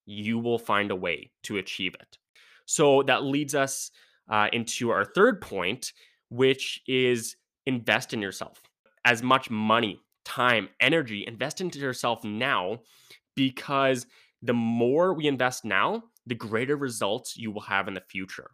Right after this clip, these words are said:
And the greatest investment will always, always be in yourself, whether that's just learning more, gaining new skills, right? Hiring a coach or a mentor to push you and support you to get to those next levels in your performance.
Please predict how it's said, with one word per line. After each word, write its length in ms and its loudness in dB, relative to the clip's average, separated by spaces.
And 100 -2
the 60 0
greatest 440 2
investment 720 -4
will 200 -10
always, 520 0
always 360 0
be 160 -2
in 100 -2
yourself, 460 -6
whether 220 -2
that's 240 -2
just 180 -8
learning 420 2
more, 220 -2
gaining 460 0
new 160 0
skills, 640 -2
right? 300 4
Hiring 320 4
a 60 0
coach 400 0
or 60 2
a 40 0
mentor 320 -2
to 80 -4
push 480 -2
you 140 -2
and 100 -4
support 560 -2
you 380 -2
to 80 -8
get 380 0
to 80 -6
those 200 -2
next 300 -4
levels 360 -2
in 60 -6
your 120 -4
performance. 720 -6